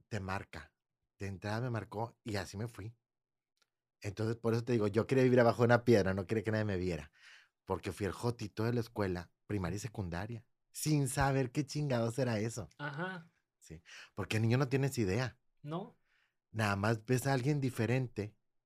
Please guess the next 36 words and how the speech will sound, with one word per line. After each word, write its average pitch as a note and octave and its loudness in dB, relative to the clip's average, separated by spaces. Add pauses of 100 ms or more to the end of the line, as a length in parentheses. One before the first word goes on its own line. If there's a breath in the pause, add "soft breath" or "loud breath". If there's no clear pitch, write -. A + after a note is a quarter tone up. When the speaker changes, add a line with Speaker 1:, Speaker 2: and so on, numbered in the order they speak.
Speaker 1:
y B2+ 2
lo G2+ 2
tratas F2+ -4 (320)
como E2 -4
tal, A2 -2
como F2 -6
bicho F2 -8
raro. A2 -8 (420)
Y B2+ 0
lo A#2 6
hicieron. E2+ -2 (1900 soft breath)
Eh, G2+ -6 (720)
y C3+ -2
esto A#2 -2
te D#3 -2
marca B2 -2
para F2+ -2
todo. E2+ -10
Yo, A2 -4
para C#3+ -2
empezar, A2 -4 (1080)
un C3+ -4
niño C#3+ -2
encerrado, C#3 0
porque F#2 -8
viviendo G2+ -4
en A#2 -4
el B2 -6
centro G2+ -6
no G2 -6
sales A2 -4
a A#2 -6
jugar, G2+ -6 (440)
porque E2 -14
pasaban F#2 -6 (100)
<laughs> A#2+ 0